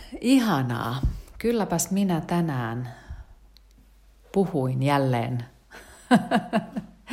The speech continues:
aamutuokion. Hei,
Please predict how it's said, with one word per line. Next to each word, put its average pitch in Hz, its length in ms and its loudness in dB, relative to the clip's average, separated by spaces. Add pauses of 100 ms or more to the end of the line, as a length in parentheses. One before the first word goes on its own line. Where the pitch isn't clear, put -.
(1160)
aamutuokion. 156 1120 2 (960)
Hei, 190 360 4